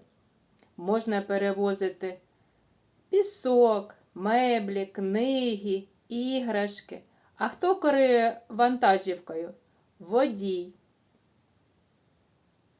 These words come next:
Діти, ви знаєте, що у транспорті існують правила, якими надо користуватися. Це не, не балуватися,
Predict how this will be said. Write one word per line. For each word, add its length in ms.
Діти, 520
ви 160
знаєте, 460
що 200
у 20
транспорті 680
існують 600
правила, 680
якими 460
надо 420
користуватися. 960
Це 240
не, 400
не 200
балуватися, 1120